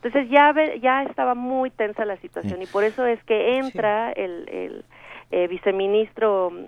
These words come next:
Speaker 1: Rodolfo
Speaker 2: Sí.
Speaker 1: Illanes a tratar ahí de negociar, ¿no? Y ese mismo día que él llega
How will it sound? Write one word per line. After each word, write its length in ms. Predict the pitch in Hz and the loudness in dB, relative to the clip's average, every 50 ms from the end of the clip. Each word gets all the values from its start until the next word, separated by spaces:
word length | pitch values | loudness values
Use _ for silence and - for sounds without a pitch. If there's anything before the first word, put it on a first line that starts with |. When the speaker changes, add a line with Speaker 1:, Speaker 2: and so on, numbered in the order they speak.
| - - | -6 0
Speaker 1:
Rodolfo 420 | 208 208 208 214 220 214 214 233 | 0 2 2 2 0 0 -2 -2
Speaker 2:
Sí. 40 | 233 | 0
Speaker 1:
Illanes 340 | 208 220 208 208 214 214 - | 0 0 0 0 -2 -4 -4
a 60 | 190 170 | -4 -2
tratar 500 | - 175 180 180 - 220 220 226 226 233 | 0 0 0 4 6 8 8 8 8 6
ahí 220 | 220 208 202 202 | 2 0 0 -2
de 120 | 196 214 | -4 -6
negociar, 800 | 202 196 185 170 185 175 - - 226 214 208 208 208 208 208 208 | -8 -8 -8 -8 -10 -10 -8 -4 -2 0 2 2 2 0 0 -2
¿no? 300 | 202 196 196 208 226 240 | -4 -6 -6 -6 -6 -6
Y 80 | 208 196 - - - - - - - _ _ _ | -8 -10 -12 -18 -20 -20 -20 -20 -20 _ _ _
ese 320 | - 294 330 311 - 392 | 6 6 6 4 0 -2
mismo 340 | 359 339 339 311 294 302 302 269 | 0 0 -2 -2 -4 -4 -4 -4
día 160 | 269 254 247 | -4 -4 -4
que 140 | - - 247 | -2 -4 -4
él 120 | 240 226 202 | -4 -4 -4
llega 640 | 233 262 269 262 254 240 214 208 196 202 226 - | 2 6 6 6 6 4 2 -2 -4 -6 -8 -12